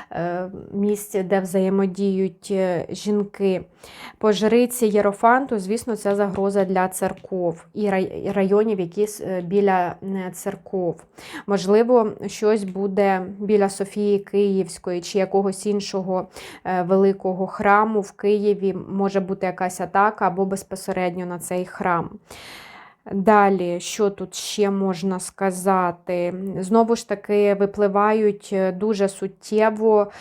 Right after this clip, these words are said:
е, дати з другого, е, по п'яте, шосте травня. Ось ці якось дати постійно вони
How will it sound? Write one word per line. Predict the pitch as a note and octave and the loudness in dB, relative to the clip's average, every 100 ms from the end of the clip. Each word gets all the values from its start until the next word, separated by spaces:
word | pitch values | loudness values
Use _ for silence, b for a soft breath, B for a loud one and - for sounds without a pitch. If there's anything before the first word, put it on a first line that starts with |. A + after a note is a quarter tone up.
| B B | B B
е, | F#3+ F3+ | -2 -2
дати | F3+ G3 G#3 A3+ - G#3 G3 G3 F#3 | 2 4 6 4 0 0 2 2 0
з | F3+ | -4
другого, | E3+ G3+ A3 A3 A3 G3+ G#3+ G#3 G#3 G#3 B B - | -4 -2 0 2 0 0 2 4 2 -2 B B -4
е, | F3+ E3+ | -4 -2
по | G3 G3 | -4 -2
п'яте, | G3 G3+ G#3+ G#3 | 4 6 6 2
шосте | G3 - G3 G3 - G3+ | -4 -4 -4 -4 -4 -6
травня. | G3+ G3 F3+ F3 F3+ F3 - - | -2 0 0 -2 -6 -12 -12 -8
Ось | F#3+ F#3+ | -8 -8
ці | - - - A3+ | -12 -16 -6 0
якось | G#3+ G3 F#3 F3 | 0 0 -4 -4
дати | F3+ G#3 A3+ G#3+ | 0 0 0 -6
постійно | F#3+ - - G#3 G3+ F#3+ F3 | -8 -14 -8 -4 -4 -4 -6
вони | F3+ F3+ F#3 F3+ | -8 -6 -6 -8